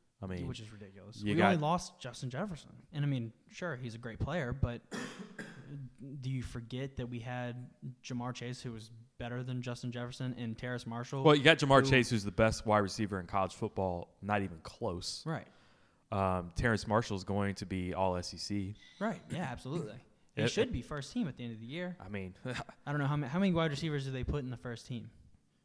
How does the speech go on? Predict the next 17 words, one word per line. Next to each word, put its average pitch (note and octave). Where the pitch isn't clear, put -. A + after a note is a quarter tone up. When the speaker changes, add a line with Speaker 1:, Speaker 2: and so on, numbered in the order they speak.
Speaker 2:
Is B2+
it A2
two D#3+
or B2+
three? G#2+
Speaker 1:
I G2
don't F2+
know. F2
Speaker 2:
If B2+
it's -
three, F3
he'll D#3
be C#3
in C3+
that B2
first A#2+
team. -